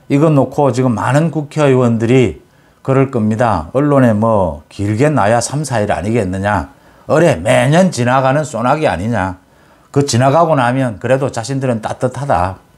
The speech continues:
이렇게 생각을 할 겁니다. 민주당은 몰라도 국민의힘은 올해만큼은 이 부분에 대해서 자진삭감하고 반대하는 것이 맞다 이렇게 보입니다. 지금 국회는 정상이 아닙니다.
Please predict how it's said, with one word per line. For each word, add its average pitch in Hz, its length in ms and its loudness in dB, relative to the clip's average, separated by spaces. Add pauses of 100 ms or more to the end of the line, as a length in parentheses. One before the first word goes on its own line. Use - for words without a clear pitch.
(120)
이렇게 123 240 -2
생각을 104 420 -2
할 98 240 -6
겁니다. 95 460 -4 (480)
민주당은 147 480 2
몰라도 123 480 0
국민의힘은 135 840 0
올해만큼은 135 1120 0 (340)
이 131 120 -8
부분에 120 340 -4
대해서 107 400 0
자진삭감하고 113 960 0
반대하는 110 540 -2
것이 101 240 -4
맞다 95 340 -2
이렇게 92 300 -4
보입니다. 87 600 -2 (320)
지금 170 480 2 (340)
국회는 185 560 0
정상이 135 480 2
아닙니다. 107 600 -2